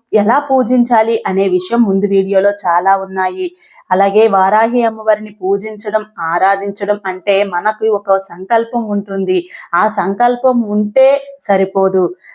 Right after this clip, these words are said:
ఆ లలిత అమ్మవారి, ఆ మహాలక్ష్మి అమ్మవారి, ఆ కనకదుర్గమ్మ వారి అనుగ్రహం ఉంటేనే వారాహి అమ్మవారిని చూడగలము, ఆరాధించగలము,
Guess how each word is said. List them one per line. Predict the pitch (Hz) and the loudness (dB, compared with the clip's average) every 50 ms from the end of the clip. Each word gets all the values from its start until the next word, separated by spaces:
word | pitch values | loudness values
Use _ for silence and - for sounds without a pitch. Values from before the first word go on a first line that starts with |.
| - _ - | -20 _ -2
ఆ | 196 208 220 208 | 0 2 2 2
లలిత | 190 185 180 190 185 208 | 2 0 0 0 0 2
అమ్మవారి, | 240 254 262 254 254 262 254 254 240 240 233 233 233 233 233 - _ _ _ _ - | 2 2 2 2 0 0 2 2 2 2 2 0 -2 -10 -10 -12 _ _ _ _ -2
ఆ | 185 196 | -2 -2
మహాలక్ష్మి | 190 175 170 170 196 208 226 247 240 240 240 - - 254 254 254 | 0 -2 -4 -2 0 0 2 2 0 0 -2 -2 -2 0 2 2
అమ్మవారి, | 240 240 233 233 233 240 233 233 233 226 233 226 226 - _ - - | 2 2 2 2 2 2 4 4 4 2 2 0 -2 -6 _ -2 -2
ఆ | 196 | -2
కనకదుర్గమ్మ | 196 196 - - 180 180 - 208 196 226 226 208 220 226 233 226 233 233 | -2 -2 -6 -10 -10 -4 -4 0 2 2 0 2 0 0 0 2 0 2
వారి | 226 220 220 220 220 220 - _ _ 170 | 4 4 2 2 0 -2 -10 _ _ -16
అనుగ్రహం | 165 170 175 170 185 202 196 208 202 196 185 | -10 -10 -10 -4 0 0 0 0 0 -4 -4
ఉంటేనే | 190 185 180 - 202 202 202 208 220 | -6 -6 -4 -2 0 0 2 2 2
వారాహి | 214 208 202 202 208 214 208 208 208 | 2 2 2 2 2 2 0 0 -2
అమ్మవారిని | 208 202 202 208 208 208 208 208 226 269 370 - - _ _ _ | -4 -4 -4 0 2 2 2 2 0 -2 -2 -2 -6 _ _ _
చూడగలము, | _ - 208 196 214 233 240 240 233 233 233 240 262 - - - | _ -2 2 2 4 4 4 2 2 2 2 2 2 0 0 0
ఆరాధించగలము, | 180 165 165 175 190 202 196 208 208 202 214 220 - 220 220 226 247 370 440 | -2 -2 0 0 0 0 0 -2 -4 -4 -4 -2 -2 0 2 2 2 0 0